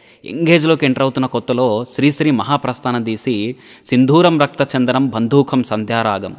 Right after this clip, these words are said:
పులి చంపిన లేడి నెత్తురు ఎగరేసిన ఎర్రని జెండా, రుద్రాలిక నయన జ్వాలిక కలకత్తా కాలిక నాలిక" అని చదువుతున్నప్పుడల్లా వచ్చే ఓ అడ్రినలిన్ రష్ లాంటి ఫీలింగ్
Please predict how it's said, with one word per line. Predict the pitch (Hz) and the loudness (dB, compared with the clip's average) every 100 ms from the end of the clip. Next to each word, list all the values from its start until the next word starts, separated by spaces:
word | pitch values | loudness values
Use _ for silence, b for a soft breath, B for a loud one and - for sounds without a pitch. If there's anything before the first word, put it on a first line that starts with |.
| - | -8
పులి | 107 110 | -6 0
చంపిన | 131 127 135 | 0 2 0
లేడి | 123 123 123 | 2 2 2
నెత్తురు | 123 - 139 | -4 0 0
ఎగరేసిన | 110 110 127 127 123 | 0 0 0 0 -2
ఎర్రని | 110 107 113 113 | -2 -4 -4 -6
జెండా, | 101 101 107 - B B B 117 | -6 -6 -8 -10 B B B -6
రుద్రాలిక | 107 110 135 147 151 | -4 2 4 6 4
నయన | 135 131 | 4 2
జ్వాలిక | 123 113 117 135 131 | 0 0 0 0 -2
కలకత్తా | 113 117 127 - - 120 | -2 -2 -4 -6 -2 -2
కాలిక | 110 104 117 113 | 0 -2 -2 -4
నాలిక" | 104 101 92 - - b b - | -4 -6 -6 -12 -16 b b -4
అని | 120 | -2
చదువుతున్నప్పుడల్లా | - 127 139 135 131 127 117 120 | 0 -2 2 0 2 0 -2 -2
వచ్చే | 113 113 117 107 | -2 -2 -2 -2
ఓ | 104 98 - | -2 -4 -8
అడ్రినలిన్ | 107 120 147 147 139 117 | -4 2 4 4 2 0
రష్ | 104 110 - | -4 -8 -2
లాంటి | 131 120 | -2 -2
ఫీలింగ్ | 117 110 107 | -4 -6 -6